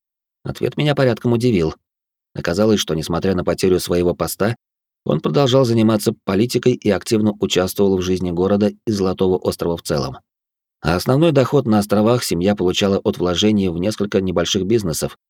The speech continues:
включавших в себя сеть магазинов электроники и пару исследовательских лабораторий, плотно завязанных на профессора Семёнова. Туда, кстати, и пошли полученные из моего телефона технологии, те, с которыми получилось разобраться. Музыкальные и видеокодеки,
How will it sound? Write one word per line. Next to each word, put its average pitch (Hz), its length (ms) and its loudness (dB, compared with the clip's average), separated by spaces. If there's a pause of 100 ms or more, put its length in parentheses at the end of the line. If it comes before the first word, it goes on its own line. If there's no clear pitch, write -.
(260)
включавших 82 520 0
в - 40 -8
себя 87 260 0
сеть - 260 -2
магазинов 85 560 -2
электроники 98 680 -2 (140)
и 127 80 -2
пару 123 420 -2
исследовательских 104 760 0
лабораторий, 104 600 0 (420)
плотно 92 260 0
завязанных 85 460 -2
на 92 80 -2
профессора 87 480 -2
Семёнова. 73 520 -4 (800)
Туда, 143 240 4
кстати, 131 360 0
и 127 80 2
пошли 104 440 0
полученные 87 500 0
из 82 80 -4
моего 90 260 0
телефона 92 640 -2
технологии, 85 640 -2 (440)
те, 147 160 0
с - 60 -8
которыми 85 380 -2
получилось 85 480 0
разобраться. 90 600 -4 (500)
Музыкальные 104 580 2
и 98 160 -2
видеокодеки, 92 720 0